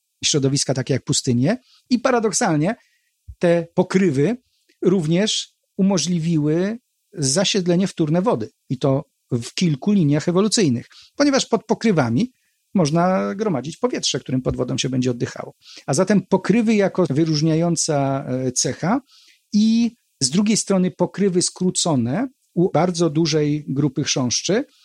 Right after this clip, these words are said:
gdzie, e, jakby rozwiązanie jest inne. One są przez to, że mają króciutkie pokrywy, ich ciało jest bardzo giętkie i mogą penetrować środowiska, do których taki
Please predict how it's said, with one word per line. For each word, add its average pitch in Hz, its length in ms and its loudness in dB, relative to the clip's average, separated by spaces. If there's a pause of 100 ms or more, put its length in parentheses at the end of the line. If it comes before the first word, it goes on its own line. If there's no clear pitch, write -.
(420)
gdzie, 170 600 2
e, 151 280 2
jakby 165 320 0
rozwiązanie 170 540 0
jest 208 220 -2
inne. 135 480 0 (300)
One 202 320 2
są 180 380 0 (280)
przez - 280 -2
to, 175 160 0
że 160 100 0
mają 160 240 0
króciutkie 165 420 -6
pokrywy, 156 500 0 (280)
ich 151 100 -6
ciało 156 240 0
jest 139 160 -2
bardzo 143 280 0
giętkie 147 460 -2 (560)
i 139 40 0
mogą 196 240 0
penetrować 180 520 2
środowiska, 175 560 0
do 170 100 0
których 175 260 0
taki 160 420 -2